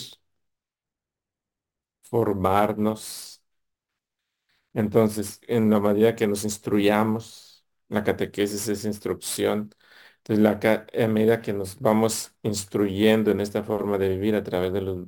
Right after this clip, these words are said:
de los escritos del libro del cielo, se va haciendo medio para nosotros. ¿Cuál es el medio? Los actos. Entonces, ¿cuál es el fin? Llegar a poseer la divina voluntad obrante, operante de manera continua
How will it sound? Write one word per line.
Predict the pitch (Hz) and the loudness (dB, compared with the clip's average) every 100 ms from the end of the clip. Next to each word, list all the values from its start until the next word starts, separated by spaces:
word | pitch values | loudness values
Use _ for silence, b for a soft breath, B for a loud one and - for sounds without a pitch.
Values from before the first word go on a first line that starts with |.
| - | -10
de | 101 92 - 92 | -8 -8 -6 -6
los | 92 92 | -4 -6
escritos | 90 104 107 104 90 | -6 -2 -2 -2 -6
del | 87 | -4
libro | 92 95 104 | -4 -2 -2
del | 117 | -2
cielo, | - 120 110 120 - b b b b b _ | -2 -2 -2 -6 -12 b b b b b _
se | - 117 | -6 -2
va | 104 | 0
haciendo | 101 110 104 98 95 | 0 -2 0 0 -2
medio | 98 101 107 101 95 | 0 0 2 2 0
para | 95 92 | -2 0
nosotros. | 92 92 - 113 117 98 95 - | -2 -4 -2 -2 -2 -4 -8 -4
¿Cuál | 101 107 | 0 0
es | 113 | 0
el | 104 | -2
medio? | 104 113 110 101 | 0 -2 -2 -4
Los | 92 92 98 | -4 -4 -2
actos. | 92 95 _ - 92 - - - _ _ _ B B B B B _ | -2 -4 _ -16 -16 -16 -20 -20 _ _ _ B B B B B _
Entonces, | - 107 104 101 107 101 - _ | -4 -2 -2 0 0 0 -6 _
¿cuál | - 107 107 | -2 2 2
es | - | 0
el | 101 | -4
fin? | - 131 139 123 | -2 0 0 0
Llegar | 92 92 101 | 0 0 0
a | 98 - | -4 -4
poseer | 95 95 98 95 98 | -6 -2 0 0 -2
la | 95 | -4
divina | 90 90 92 92 | -4 -6 -6 -6
voluntad | 90 90 90 90 98 95 | -6 -6 -8 -10 -8 -2
obrante, | 92 87 92 98 107 107 92 | 0 0 0 0 0 -2 -6
operante | 90 90 90 98 101 101 | -6 -4 -2 -2 -4 -6
de | 92 | -4
manera | 92 90 95 104 104 - - | -4 -4 -4 -4 -6 -12 -2
continua | 127 139 147 135 - 151 151 143 120 87 - | 0 2 -2 -12 -10 -6 -4 -4 -4 -6 -12